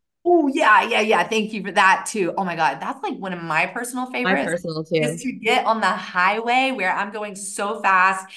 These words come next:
Speaker 1: and nobody can, like, look at me like I'm a freak of the way. Don't do it in your suburban neighborhood or, like, in stuck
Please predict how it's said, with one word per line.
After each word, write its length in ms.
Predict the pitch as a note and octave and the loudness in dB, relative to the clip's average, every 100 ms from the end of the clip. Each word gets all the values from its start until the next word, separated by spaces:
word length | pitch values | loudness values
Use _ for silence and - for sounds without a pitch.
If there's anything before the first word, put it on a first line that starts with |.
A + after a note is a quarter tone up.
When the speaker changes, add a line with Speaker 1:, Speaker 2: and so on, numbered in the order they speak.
| - - | -20 -10
Speaker 1:
and 240 | G3 F#3+ | -6 -2
nobody 480 | F#3+ G#3 A3+ G#3+ A3 | 0 4 2 2 -2
can, 160 | A#3 G3+ | -6 -6
like, 240 | F#3+ - - - | -8 -8 -16 -8
look 220 | G#3 A3 | -2 0
at 80 | A3 | 0
me 140 | A3+ A3+ | -2 0
like 220 | G#3 G3+ | 0 0
I'm 140 | G3 | -2
a 60 | G3 | -4
freak 200 | G#3+ G#3+ | -6 -6
of 80 | G#3 | -2
the 80 | |
way. 220 | G#3+ G#3 F#3+ | 0 0 2
Don't 220 | A#3 C4+ | 2 2
do 100 | E4+ | 0
it 100 | F#4 | 0
in 140 | E4 | 0
your 140 | C#4 B3+ | -2 -2
suburban 520 | B3 A3 G#3+ G#3+ G3+ | -4 0 0 0 -2
neighborhood 760 | F3+ F#3 G3+ G#3+ F#3 F#3+ F#3+ | -2 0 0 0 -2 -2 -2
or, 100 | F3+ | -2
like, 260 | F3+ F3+ F3 | -2 -4 -4
in 360 | - A3+ E4+ - | -8 0 0 2
stuck 160 | - | -2